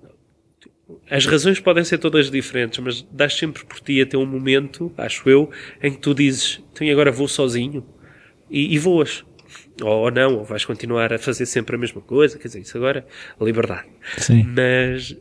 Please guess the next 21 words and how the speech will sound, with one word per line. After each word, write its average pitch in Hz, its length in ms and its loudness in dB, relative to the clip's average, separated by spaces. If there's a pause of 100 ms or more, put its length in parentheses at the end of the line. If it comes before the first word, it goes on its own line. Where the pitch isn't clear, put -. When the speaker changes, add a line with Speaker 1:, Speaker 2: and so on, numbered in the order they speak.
(100)
Speaker 1:
mas 135 260 -2
acho 147 340 -2
que 151 360 -4 (1300)
vale 156 300 0
a - 20 -6
pena 160 260 -2
experimentarmos-nos 135 1500 -4 (220)
Speaker 2:
Uhum. 127 220 8
Speaker 1:
a 139 40 8
nós. 117 400 0 (440)
E, 117 380 -2 (560)
então 131 260 0
estou 143 160 -2
muito 139 240 -4
entusiasmado, 123 540 -2
acho - 140 -10
que - 100 -4
é, 110 520 -2 (540)
vai 117 200 -2
ser 127 220 0
um, 117 400 -6